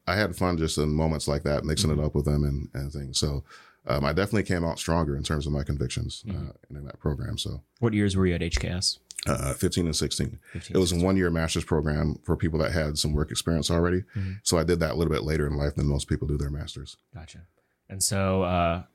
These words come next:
Speaker 2: twenty sixteen, not a very, uh, significant year
Speaker 1: <laughs> Yeah,
Speaker 2: in
Speaker 1: not much
Speaker 2: American
Speaker 1: news that year.
Speaker 2: politics.
Speaker 1: Still
Speaker 2: Nothing
Speaker 1: no
Speaker 2: much
Speaker 1: news
Speaker 2: was
Speaker 1: year.
Speaker 2: going on.
Speaker 1: <laughs> Yeah.
Speaker 2: <laughs> What, uh, what came next? <laughs>
Speaker 1: So, um, I did a little bit of writing, uh, for the Federalist. Um, I got to go on the Fox News lunch when, uh, Tucker was still on Five,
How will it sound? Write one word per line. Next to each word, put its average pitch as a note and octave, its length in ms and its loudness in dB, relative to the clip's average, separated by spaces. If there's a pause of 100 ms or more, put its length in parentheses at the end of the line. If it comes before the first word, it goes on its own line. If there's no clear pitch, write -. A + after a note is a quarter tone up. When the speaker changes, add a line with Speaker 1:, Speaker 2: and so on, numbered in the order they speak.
(340)
Speaker 2:
twenty A#2+ 180 2
sixteen, A2+ 520 0
not A#2+ 160 2
a A2+ 40 4
very, G2+ 340 4
uh, E2+ 200 0
significant A#2+ 640 2
year A#2 140 4
Speaker 1:
<laughs> - 20 4
Yeah, - 40 4
Speaker 2:
in - 80 2
Speaker 1:
not A#2+ 120 4
much A#2+ 120 2
Speaker 2:
American F#2 60 2
Speaker 1:
news E2+ 80 2
that F2+ 60 2
year. C3 80 4
Speaker 2:
politics. C#3+ 320 0
Speaker 1:
Still C#3+ 120 2
Speaker 2:
Nothing A2+ 140 4
Speaker 1:
no G2+ 80 4
Speaker 2:
much F#2+ 100 2
Speaker 1:
news F2+ 140 4
Speaker 2:
was - 0 -
Speaker 1:
year. F2 60 4
Speaker 2:
going C3 180 4
on. C#3+ 240 4
Speaker 1:
<laughs> G#2 80 4
Yeah. C3+ 440 2
Speaker 2:
<laughs> - 40 -16
What, E3 180 6
uh, E3 160 6
what F#3 180 2
came F3+ 220 0
next? - 480 -4 (240)
<laughs> - 220 -20
Speaker 1:
So, G2+ 340 4
um, F2 520 2 (220)
I F#2 360 2 (260)
did A#2+ 220 4
a D#2+ 100 2
little G2+ 220 4
bit F#2+ 120 4
of E2+ 100 2
writing, F2 540 2
uh, D2+ 140 -4
for D2+ 140 -8
the D2+ 80 -12
Federalist. F2+ 560 2 (480)
Um, D2 240 2
I D2 60 2
got F2+ 160 2
to E2+ 80 -4
go F2+ 100 4
on D#2+ 160 2
the D#2 80 0
Fox E2+ 300 -2
News F2+ 200 2
lunch F2+ 300 2
when, D2 280 -2
uh, C#2 120 -8
Tucker F#2+ 320 2
was D#2 160 0
still E2 180 2
on D2 220 -4
Five, E2+ 320 0